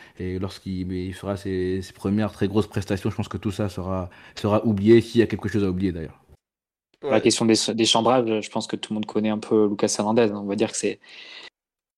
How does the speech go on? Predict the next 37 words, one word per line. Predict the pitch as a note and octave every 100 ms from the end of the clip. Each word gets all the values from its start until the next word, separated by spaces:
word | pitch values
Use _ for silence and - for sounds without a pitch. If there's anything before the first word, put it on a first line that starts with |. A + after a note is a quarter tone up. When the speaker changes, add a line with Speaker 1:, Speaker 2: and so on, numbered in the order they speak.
| _
Speaker 3:
c'est | - -
pas | A#2+
le | A#2
pingouin | - B2 C3
qui | -
glisse | A#2 B2 B2+
le |
plus | A#2
loin | B2 C#3 D3+ B2+
et | A#2 A2+ A2+
il | A2 G#2+
a | A2 A2
un | A2
peu | -
la, | A#2+ A2+ G#2+ A2 C3 - -
<laughs> | D#3 C4 D4+ A3
la | C3+ A#2+ A#2
capacité, | B2 C3 B2+ - - - - C#3
euh, | A#2 A2
après | A#2 C3
des, | A#2+ A#2 A#2
des, | A2 A2+ A#2+ A#2
des | A#2
victoires | A2+ A#2 C3 A#2+
un |
peu | A#2
marquantes, | A#2+ A2+ - B2+ -
à, | G#2+ G#2+ G2+ - - _ _
à | G#2+
sortir | - A2+ B2 A#2
un |
peu. | B2 C3+
Enfin, | A2+ A2
vous | G#2+
vous |
souvenez | G#2 A2 A#2 A#2
de, | A2